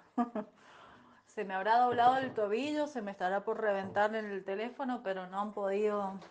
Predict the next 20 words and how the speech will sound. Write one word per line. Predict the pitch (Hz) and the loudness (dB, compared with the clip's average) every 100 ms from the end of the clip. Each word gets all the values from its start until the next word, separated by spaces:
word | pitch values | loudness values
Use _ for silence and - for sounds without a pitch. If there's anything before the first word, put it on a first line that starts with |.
| - _ _ _ | -20 _ _ _
doblarme | 202 202 190 196 214 208 | -2 0 2 0 0 -2
las | 202 | -2
rodillas | 196 180 190 202 | -2 -4 -2 -2
al | 202 185 | -4 -4
todo. | 180 160 156 - _ _ - - _ _ _ _ _ _ _ _ - - - | -2 -2 -4 -12 _ _ -20 -20 _ _ _ _ _ _ _ _ -20 -12 -4
Em, | 220 208 196 196 196 185 180 175 175 170 165 180 _ _ _ _ _ _ _ _ _ _ _ _ _ _ - - - _ _ _ _ _ _ _ _ _ _ _ _ _ _ - | 0 2 2 0 -2 -6 -8 -10 -10 -10 -12 -16 _ _ _ _ _ _ _ _ _ _ _ _ _ _ -20 -20 -20 _ _ _ _ _ _ _ _ _ _ _ _ _ _ -10
lo | 202 | -10
que | 208 | -8
estoy | 254 247 | -6 -4
viendo | 269 269 240 | -2 -2 -2
justamente, | 240 233 - 240 247 240 240 277 - _ _ _ _ _ _ _ | -4 -8 -4 -2 0 0 -2 -6 -10 _ _ _ _ _ _ _
lo | 165 180 | -10 -6
que | 170 | -4
vi | 208 247 | 0 2
ayer | 175 170 185 175 | 2 2 -2 -2
y | 156 | -6
lo | 156 | -8
que | 156 | -10
estoy | - 190 | -10 -6
viendo, | 190 190 175 196 | -4 -4 -8 -12